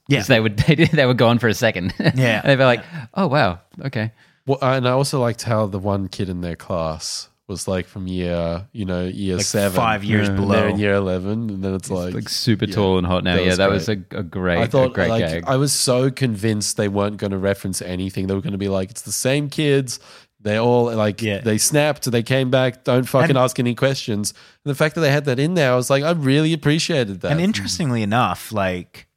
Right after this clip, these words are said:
Speaker 1: made him, uh, um, kind of like a character in this, like,
Speaker 3: Mm.
Speaker 1: uh, like a
Speaker 2: Mm.
Speaker 1: major character in it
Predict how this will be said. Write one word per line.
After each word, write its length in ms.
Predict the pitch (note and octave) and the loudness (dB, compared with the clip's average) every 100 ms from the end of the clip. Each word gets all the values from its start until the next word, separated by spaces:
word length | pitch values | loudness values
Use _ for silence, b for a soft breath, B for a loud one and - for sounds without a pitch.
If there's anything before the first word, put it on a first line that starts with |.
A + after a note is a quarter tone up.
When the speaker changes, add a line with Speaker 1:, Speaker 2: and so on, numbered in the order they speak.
| _ | _
Speaker 1:
made 260 | A2+ A#2+ A#2 | -2 -2 -2
him, 540 | F#2+ A#2 G#2 G2 F#2+ - - | -4 -4 -2 -6 -8 -12 -8
uh, 200 | G2+ F#2+ | -6 -6
um, 220 | - G2+ F2+ _ | -8 -10 -10 _
kind 120 | - G2+ | -8 -6
of 40 | |
like 100 | F2+ | -6
a 60 | - | -10
character 520 | - A#2+ E3 - G2 | -6 0 2 0 -6
in 100 | D#2 | -6
this, 80 | D#2 | 0
like, 100 | A#3+ | 2
Speaker 3:
Mm. 140 | C#4+ | 2
Speaker 1:
uh, 420 | A2 F#2 D2 D#2 A2+ | 0 -4 -6 0 2
like 120 | G2 | 2
a 40 | |
Speaker 2:
Mm. 20 | F2+ | 0
Speaker 1:
major 240 | C#3+ A#2 | 0 0
character 380 | - - - E2+ | -4 -10 -12 -16
in 80 | |
it 80 | F2+ | -18